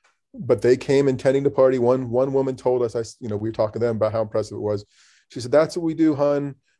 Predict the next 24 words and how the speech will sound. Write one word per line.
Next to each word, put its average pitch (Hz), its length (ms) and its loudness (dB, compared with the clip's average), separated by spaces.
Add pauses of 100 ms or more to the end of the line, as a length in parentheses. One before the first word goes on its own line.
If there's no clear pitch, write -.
We, 143 160 -4
we 139 140 -6
come 156 240 -2
to 156 80 -6
place, 151 580 -4 (200)
come 160 160 -2
to 160 60 -4
places, 147 380 2
win 151 160 0
hockey 147 280 2
games, 139 320 0
and 123 120 -6
drink 135 260 -6
bars 131 240 4
dry." 107 340 0 (640)
And 127 140 -4
I'm 135 80 -4
like, 135 160 -4 (360)
"Okay, 220 400 -6
well," 156 200 0
and 131 100 -2
she 196 140 -8
was, 208 140 -2
like, 147 160 -2